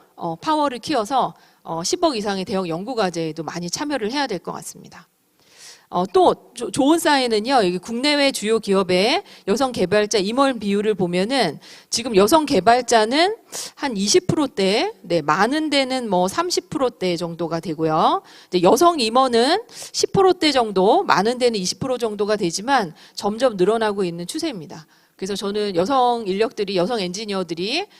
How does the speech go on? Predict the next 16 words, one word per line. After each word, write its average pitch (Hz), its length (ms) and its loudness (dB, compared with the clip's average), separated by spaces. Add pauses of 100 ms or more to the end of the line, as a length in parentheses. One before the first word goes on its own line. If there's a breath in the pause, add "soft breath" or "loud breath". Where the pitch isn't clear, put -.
(100)
취업도 330 640 -2
열심히 202 320 -6
하시고 247 560 -4 (240 soft breath)
그다음에 180 360 -2
또 165 140 -2
오래 254 320 2
일해서 185 640 0
임원, 202 400 -2
개발자 190 520 -4
이렇게 165 380 -10
승진하셨으면 277 1000 -4 (300 soft breath)
좋겠습니다. - 720 -12 (680 loud breath)
정-, 233 340 -6
정리를 302 440 0
좀 302 120 -2
하자면 294 640 0